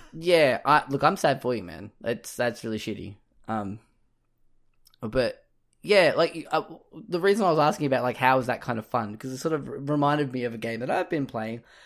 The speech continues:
Speaker 2: I'll briefly talk about. Um, I've been playing a little bit of Doom Eternal. Uh,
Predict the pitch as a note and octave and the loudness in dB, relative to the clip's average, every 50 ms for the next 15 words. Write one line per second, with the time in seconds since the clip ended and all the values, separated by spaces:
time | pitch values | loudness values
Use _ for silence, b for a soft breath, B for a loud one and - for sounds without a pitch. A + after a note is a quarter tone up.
0 | b b b b - C3+ A#2 G#2+ - - B2+ C3 C#3 C#3 C3+ B2 G#2+ - A#2 A2+ | b b b b -12 -10 -10 -10 -8 -4 -2 -2 0 0 -2 -2 -2 -2 -2 -2
1 | G#2+ G#2+ G#2+ G#2+ A#2+ B2+ - - b b b b b b b - A#2 A#2 A#2 A#2+ | -2 -4 -4 -4 -4 -4 -6 -8 b b b b b b b -4 -2 0 0 2
2 | A#2+ A#2+ A#2+ - - B2 C#3 C#3 - D3+ D3 C3+ B2 A#2+ A2+ A2 G#2 G2 G2 - | 0 0 -2 -4 -4 -4 -4 -2 -2 -2 0 0 -2 -2 -2 -4 -4 -6 -8 -10
3 | - - G#2+ A2 A2+ A2 - - - - - - G2 A2+ A#2+ A2 F2 - - - | -8 -4 -2 -2 -2 -2 -4 -6 -10 -10 -6 -4 -4 -4 -4 -6 -8 -12 -18 -20
4 | B B B B B B - A2 A2 A2 G#2+ G#2+ G#2+ G#2 G#2 G#2 G#2 G#2 G#2 G#2 | B B B B B B -6 -4 -2 -2 -2 -2 -4 -4 -4 -6 -6 -6 -6 -6
5 | F#2+ | -6